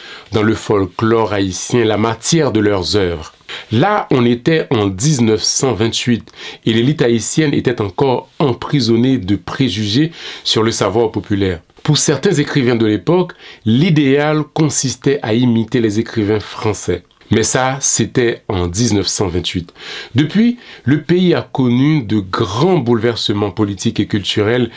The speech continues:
qui ont poussé les auteurs et les artistes haïtiens à s'approprier de leur identité,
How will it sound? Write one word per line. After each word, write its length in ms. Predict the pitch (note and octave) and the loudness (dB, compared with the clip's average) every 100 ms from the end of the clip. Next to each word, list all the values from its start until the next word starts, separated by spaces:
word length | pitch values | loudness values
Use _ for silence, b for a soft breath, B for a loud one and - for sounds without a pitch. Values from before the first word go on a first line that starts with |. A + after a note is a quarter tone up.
| B B B B | B B B B
qui 160 | - | 0
ont 140 | B2 G#2+ | 0 0
poussé 360 | - E3+ E3 | 0 0 2
les 280 | A#2 G#2+ F#2+ | 0 2 0
auteurs 540 | G2+ - C#3 A#2 G2 F2 B B - | -4 -2 0 2 0 -6 B B -4
et 80 | G#2 | 0
les 260 | G#2 F2+ | 0 0
artistes 540 | F#2+ - - E3 D#3 B2+ | -4 -6 -2 -2 0 0
haïtiens 580 | A2+ G#2 - B2+ A#2+ A2+ _ | 0 -4 -2 0 0 -4 _
à 120 | G#2+ G#2 | -8 -2
s'approprier 840 | - B2+ - A#2+ - - A2 A2 | -2 -2 0 -2 -4 -4 0 0
de 100 | G2 | 0
leur 220 | G2 G2 | 0 0
identité, 600 | A2 G#2 F2+ G2 - F#2 | 0 -2 -4 -8 -2 -2